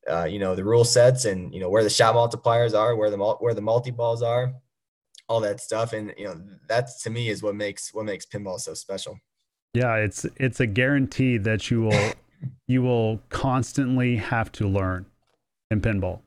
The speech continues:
Speaker 2: especially just to keep up the rule sets. I mean, everybody,
Speaker 1: Oh, for
Speaker 2: you
Speaker 1: sure.
Speaker 2: have, you have to brush up all the time.
Speaker 1: No, and I, I feel like once covid ends here, um,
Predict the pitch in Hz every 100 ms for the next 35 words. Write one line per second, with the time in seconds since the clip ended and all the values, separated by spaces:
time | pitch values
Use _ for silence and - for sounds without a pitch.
0 | _ _ - - 185 175 131 120 - 139
1 | 117 95 98 107 - 85 - _ _ _
2 | - 120 123 127 123 123 101 110 117 110
3 | 107 127 139 - 117 143 131 113 117 -
4 | 147 - 101 101 107 107 101 131 98 -
5 | _ _ _ 110 117 104 98 113 120 120
6 | 139 113 110 117 - 117 143 107 98 101
7 | - 107 110 101 95 85